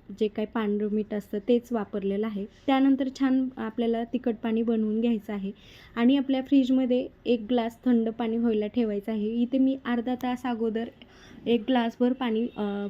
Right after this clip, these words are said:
फ्रीजमध्ये ठेवलं होतं, त्यामुळे छान तिखट पाण्याला देखील चव येते आणि, अ, पाणीपुरी खाताना ते पाणी देखील थंड वा-, अ, वाटतं, त्यामुळे छान वाटतं.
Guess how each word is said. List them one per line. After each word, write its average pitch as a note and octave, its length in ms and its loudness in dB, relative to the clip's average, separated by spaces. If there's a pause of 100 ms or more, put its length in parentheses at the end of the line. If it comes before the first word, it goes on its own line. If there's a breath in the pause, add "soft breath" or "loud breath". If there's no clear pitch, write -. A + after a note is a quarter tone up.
फ्रीजमध्ये A#3 460 2
ठेवलं A#3+ 320 2
होतं, G#3+ 280 -4
त्यामुळे A#3+ 360 0
छान C#4 260 4
तिखट C4+ 340 0
पाण्याला A3+ 340 0
देखील A#3 280 -2
चव B3 320 2
येते A3+ 280 0
आणि, G#3+ 240 -2 (120)
अ, G#3 220 -4 (360 loud breath)
पाणीपुरी A#3+ 500 2
खाताना A3+ 340 -2
ते A#3 120 -6
पाणी A3+ 280 -2
देखील A3+ 360 -2
थंड A#3 260 4
वा-, A#3 280 -4
अ, G3+ 300 -4
वाटतं, G3 380 -6
त्यामुळे G#3+ 380 -6
छान A#3 160 0
वाटतं. G#3+ 340 -4